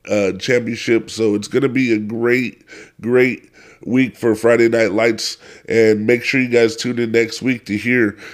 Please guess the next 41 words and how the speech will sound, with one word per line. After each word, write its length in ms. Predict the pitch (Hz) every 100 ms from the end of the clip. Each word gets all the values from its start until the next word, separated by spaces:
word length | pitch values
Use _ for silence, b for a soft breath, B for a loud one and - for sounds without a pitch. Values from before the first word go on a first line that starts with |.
| B
who 200 | - 135
wins 380 | 127 127 117 104
the 80 | 107
championship 580 | - 117 110 107 127 107
for 240 | 104 101
each 260 | 113 104 95
division. 600 | 101 110 113 101 98 - B B B -
Uh, 160 | 101
this 260 | 101 120 -
has 100 | 117
been 220 | 110 120
a 80 | 107
great 640 | 104 113 120 123 - -
season 420 | - 127 127 123
so 240 | 113 127 120
far, 420 | - 127 131 135
so 460 | - 117 110 101 B B B -
I 120 | 110
don't 180 | 113 110
see 300 | - 120 117
it 140 | 107
slowing 400 | - 113 113 113
down. 320 | 110 107 92 -
So 180 | - 101
make 200 | 113 110
sure 160 | 113
you 80 | 113
guys 240 | 113 110
tune 260 | 107 120 113
in 140 | 113
next 300 | 110 113 110
week, 260 | 110 127 117 - B B -
uh, 160 | 98 95
for 160 | 107
more 440 | 101 110 123 117 -
on 120 | 107
your 100 | 98
Friday 320 | - 110 110
Night 260 | 107 107 87
Lights 280 | 101 92
segment. 400 | - 98 - -